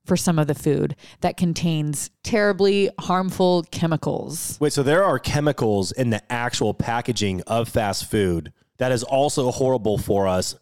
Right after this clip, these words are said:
Speaker 2: on top of the food that also leads
Speaker 1: Is in
Speaker 2: to,
Speaker 1: the
Speaker 2: like,
Speaker 1: package.
Speaker 2: heart disease
Speaker 1: Sure.
Speaker 2: and di-, okay, awesome. Good times.
Speaker 1: The chemicals are called Fore-, they're nicknamed Forever Chemicals.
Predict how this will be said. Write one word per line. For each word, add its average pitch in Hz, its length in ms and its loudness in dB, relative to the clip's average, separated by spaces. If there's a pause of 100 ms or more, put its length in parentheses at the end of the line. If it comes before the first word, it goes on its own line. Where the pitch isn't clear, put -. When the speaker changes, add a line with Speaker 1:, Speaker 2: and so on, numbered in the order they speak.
(240)
Speaker 2:
on 143 200 -2
top 165 260 0
of 135 140 0
the 135 100 2
food 120 380 0
that 117 140 0
also 135 360 0
leads 120 280 2
Speaker 1:
Is 208 100 2
in 220 60 2
Speaker 2:
to, 202 60 2
Speaker 1:
the 202 40 2
Speaker 2:
like, 202 100 2
Speaker 1:
package. 180 220 0
Speaker 2:
heart 151 180 -2
disease 110 460 0
Speaker 1:
Sure. 208 120 0
Speaker 2:
and 165 40 -2
di-, 131 200 0
okay, 147 380 0
awesome. 151 520 0
Good 165 200 0
times. 85 440 -4
Speaker 1:
The - 80 -2
chemicals 339 440 0
are 269 80 0
called 208 580 2
Fore-, 170 340 2
they're 170 160 0
nicknamed 165 440 -2
Forever 151 320 2
Chemicals. 196 680 0